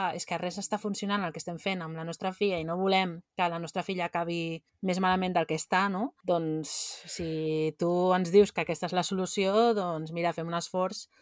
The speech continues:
i tirem endavant, perquè al principi del documental expliquen que al final el, la família i el barri on vivia i on, on es movia no era, no és un barri, no sé, com Pedralbes, no? Era,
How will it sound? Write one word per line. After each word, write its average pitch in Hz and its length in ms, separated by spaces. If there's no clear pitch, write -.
i 185 160
tirem 165 220
endavant, 160 420
perquè 156 380
al 160 180
principi 170 360
del 190 280
documental 190 540
expliquen 190 500
que 175 80
al 165 80
final 160 240
el, 165 180
la 175 100
família 180 640
i 175 140
el 175 160
barri 180 260
on 185 80
vivia 180 540
i 180 100
on, 170 280
on 180 180
es 175 100
movia 175 320
no 180 120
era, 165 400
no 170 160
és 156 60
un 170 120
barri, 165 560
no 156 200
sé, 165 140
com 156 160
Pedralbes, 165 540
no? 208 180
Era, 165 80